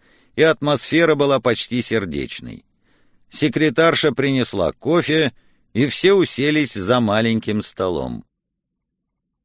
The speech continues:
Уин начал так. "Должен сказать, ночь была длинной.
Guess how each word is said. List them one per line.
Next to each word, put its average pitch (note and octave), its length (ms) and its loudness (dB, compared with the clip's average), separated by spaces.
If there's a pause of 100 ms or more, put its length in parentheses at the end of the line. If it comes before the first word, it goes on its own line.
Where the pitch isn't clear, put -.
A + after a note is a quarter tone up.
(300)
Уин F3 520 4
начал C3+ 480 0
так. - 480 -4 (800)
"Должен G#3+ 520 4
сказать, D#3+ 840 0
ночь E3+ 480 0
была C#3+ 380 2
длинной. A#2+ 680 0